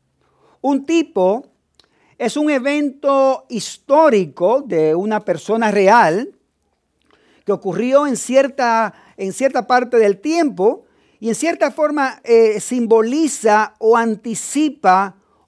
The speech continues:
un suceso que va a ocurrir después. En particular, es como un presagio en el Antiguo Testamento de un evento del Nuevo Testamento. Un tipo describe o prefigura a un antitipo.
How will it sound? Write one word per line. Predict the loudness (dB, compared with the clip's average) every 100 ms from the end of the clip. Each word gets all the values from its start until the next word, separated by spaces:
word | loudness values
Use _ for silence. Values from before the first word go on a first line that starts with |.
| -8
un | -6 -6
suceso | -8 -6 0 0 -2 -8
que | -6 -4
va |
a | -4
ocurrir | -4 -6 -8
después. | -10 -16 -20 -18 -18 -18 -20 _ _ _ _ _ -18
En | -8
particular, | -8 -6 -4 0 0 -2 _ _ _ _ _ _ _ _ _ _
es | -20
como | -10 -8 -4 -4
un | -4 -6
presagio | -6 -8 0 2 2 0 -2 -2
en | -4
el | -4
Antiguo | -6 -6 -6
Testamento | -6 -6 -4 -4 -4 -6 -6
de |
un | -6
evento | -4 -6 -6 -6
del | -6
Nuevo | -8
Testamento. | -12 -8 -4 -2 -4 -10 _ _ _ _ _ _ _ _ _ _ _ _ _ _ _ -4
Un | -2 0
tipo | -2 2 2 4
describe | 2 -2 -4 -2 4 4 4
o | 2
prefigura | 0 -2 -2 -6 -6 -2 0 2 2 0
a | -2 0
un | 0 0
antitipo. | -2 -4 -4 0 0 0 -14